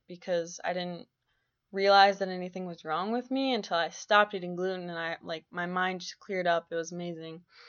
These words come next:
Um, there are some other symptoms, like,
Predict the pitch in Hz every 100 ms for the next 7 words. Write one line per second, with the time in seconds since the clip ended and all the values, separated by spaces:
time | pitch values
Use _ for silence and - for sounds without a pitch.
0 | - - - - - 190 185 170 165 190
1 | - - _ _ 226 247 247 233 202 202
2 | 202 202 202 196 196 190 196 185 175 165
3 | 165